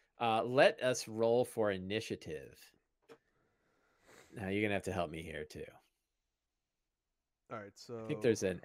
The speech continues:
Speaker 1: isn't there an add, yeah, add turn?
Speaker 2: Barundar is going to roll a
Speaker 1: Add turn.
Speaker 2: Okay, so you need to select the token.
Speaker 1: Yeah.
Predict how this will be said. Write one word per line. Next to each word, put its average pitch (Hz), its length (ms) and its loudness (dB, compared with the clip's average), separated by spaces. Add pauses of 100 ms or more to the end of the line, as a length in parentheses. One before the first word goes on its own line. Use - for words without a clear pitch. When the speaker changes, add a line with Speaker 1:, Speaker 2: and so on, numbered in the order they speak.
(200)
Speaker 1:
isn't 113 200 -2
there 123 120 2
an 98 120 -2
add, 104 300 2
yeah, 101 200 2
add 117 280 4
turn? 90 560 -6 (1040)
Speaker 2:
Barundar 151 640 -4
is 120 120 -12
going 123 240 -12
to 117 160 -14
roll 107 400 -10 (100)
a 107 180 -10
Speaker 1:
Add 95 280 -4
turn. 82 580 -10 (1120)
Speaker 2:
Okay, - 160 -8
so 139 120 -10
you 131 160 -8
need 170 160 -8
to 185 60 -14
select 165 560 -6
the 165 100 -6
token. - 420 -10 (180)
Speaker 1:
Yeah. 78 240 -6